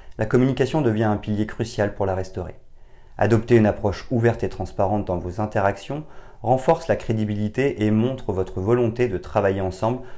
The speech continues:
pour surmonter les défis. Dans cette démarche, il est essentiel d'engager un dialogue honnête avec votre équipe.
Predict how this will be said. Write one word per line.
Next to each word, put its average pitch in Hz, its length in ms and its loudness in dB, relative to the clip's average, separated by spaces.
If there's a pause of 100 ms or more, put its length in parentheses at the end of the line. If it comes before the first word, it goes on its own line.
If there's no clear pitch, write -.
(160)
pour - 120 -4
surmonter 104 460 0
les 87 100 -4
défis. 82 320 -8 (920)
Dans 92 140 -6
cette 92 220 -4
démarche, 123 560 0 (280)
il 127 80 2
est 131 100 0
essentiel 139 480 2
d'engager 120 500 4
un 110 120 2
dialogue 104 340 2 (160)
honnête 107 400 0
avec 85 220 -6
votre 85 180 -8
équipe. - 320 -12